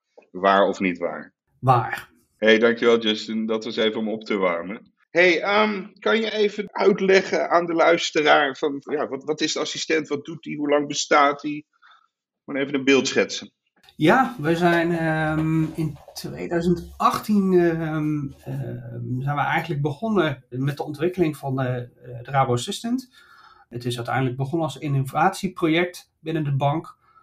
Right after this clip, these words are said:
Speaker 2: We zijn uiteindelijk ook, eh, benaderd door Google, want de Google Assistant zou worden uitgerold, eh, binnen Nederland. En uiteindelijk is er, ehm,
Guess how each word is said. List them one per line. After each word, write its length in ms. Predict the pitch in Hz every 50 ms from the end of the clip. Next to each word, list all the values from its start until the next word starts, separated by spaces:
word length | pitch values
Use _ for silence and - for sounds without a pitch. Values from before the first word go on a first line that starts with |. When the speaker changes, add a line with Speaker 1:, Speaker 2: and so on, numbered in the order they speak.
| _ _ _ _ _ _ _ _ _
Speaker 2:
We 180 | - 123 123
zijn 180 | 127 135 131 127
uiteindelijk 400 | 127 123 131 127 120 120 120 123
ook, 180 | 123 123 - 131
eh, 100 | 120 113 117
benaderd 440 | - 120 120 135 139 135 139 135 123
door 140 | 123 120 123
Google, 260 | 175 208 202 208 180
want 160 | 180 180 180
de 280 | 139 131 123 120 120 120 -
Google 220 | 139 139 131 117
Assistant 480 | 117 120 - 196 185 - - 175 165 170
zou 360 | - 151 - - 160 147 147
worden 200 | 151 143 147 -
uitgerold, 760 | 156 160 160 - - - 135 - 151 151 143 143 143 - -
eh, 140 | 139 135
binnen 300 | 127 123 131 127 127 123
Nederland. 640 | 131 131 135 135 139 123 120 120 120 123 - - _ _ _ _ _ _ _ _ _ _ _ -
En 340 | 127 127 131 131 123 127
uiteindelijk 580 | 135 127 - - 147 147 139 135 135 135 - - _
is 240 | - 143 135 127 127
er, 220 | 123 120 120 120
ehm, 480 | 123 120 120 120 117 117 120 117 117